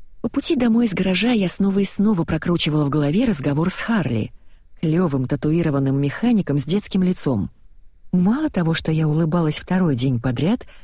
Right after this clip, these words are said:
я улыбалась просто не переставая. Я была за рулем своего собственного «Мустанга»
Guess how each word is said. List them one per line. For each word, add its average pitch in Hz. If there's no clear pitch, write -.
я 175
улыбалась 165
просто 180
не 220
переставая. 226
Я 190
была 151
за 156
рулем 180
своего 165
собственного 220
«Мустанга» 208